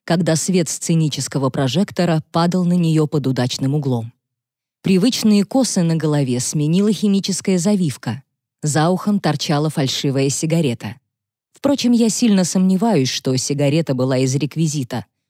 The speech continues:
Более чем вероятно, что Лина выкурила ее на парковке после того, как опустили занавес.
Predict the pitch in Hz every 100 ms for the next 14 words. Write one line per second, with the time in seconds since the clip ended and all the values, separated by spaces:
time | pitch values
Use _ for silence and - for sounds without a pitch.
0 | _ 180 254 226 190 190 170 165 165 175
1 | 220 233 147 127 - - 147 170 220 139
2 | 123 185 190 170 151 143 135 139 156 143
3 | 131 120 - 165 - 127 - 131 127 131
4 | 135 170 123 117 110 123 - 139 139 139
5 | 104 104 - -